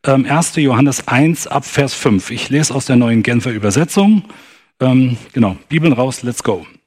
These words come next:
Vers fünf. Die Botschaft, die wir von Jesus Christus empfangen haben und die wir an euch weitergeben, lautet, Gott ist Licht,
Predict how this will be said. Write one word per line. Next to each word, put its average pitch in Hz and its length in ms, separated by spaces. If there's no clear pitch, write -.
Vers 160 240
fünf. - 540
Die 131 100
Botschaft, - 880
die 139 140
wir 143 160
von 117 240
Jesus 180 420
Christus 165 380
empfangen 147 560
haben 175 420
und 139 160
die 160 120
wir 151 140
an 135 100
euch 113 220
weitergeben, 165 560
lautet, 147 720
Gott - 420
ist - 260
Licht, - 560